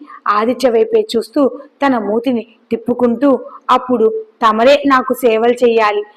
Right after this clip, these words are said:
అది మర్చిపోకండి" అని కోపంగా అంటుంది.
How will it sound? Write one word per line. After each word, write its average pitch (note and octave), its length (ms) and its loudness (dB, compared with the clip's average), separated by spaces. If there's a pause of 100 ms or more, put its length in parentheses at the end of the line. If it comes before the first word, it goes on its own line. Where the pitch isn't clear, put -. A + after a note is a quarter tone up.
(200)
అది G#3+ 160 -2
మర్చిపోకండి" A#3 880 0 (300)
అని C4+ 160 2
కోపంగా G#3+ 540 -2
అంటుంది. G#3+ 600 0